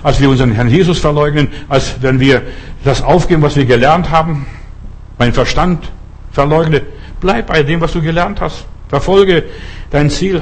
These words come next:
heute so und morgen so. Das ist unbiblisch, unchristlich. Bleibe bei deinen Beschlüssen.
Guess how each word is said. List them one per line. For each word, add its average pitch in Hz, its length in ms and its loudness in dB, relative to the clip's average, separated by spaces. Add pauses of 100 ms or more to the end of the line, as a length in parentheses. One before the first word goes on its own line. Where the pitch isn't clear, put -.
(100)
heute 180 440 2 (220)
so 175 220 4
und 143 240 0
morgen 156 320 2
so. 175 260 0 (220)
Das 151 160 2
ist 139 100 0
unbiblisch, 175 640 0
unchristlich. 170 640 -2 (640)
Bleibe 180 320 4
bei 160 140 4
deinen 156 280 4
Beschlüssen. 170 640 0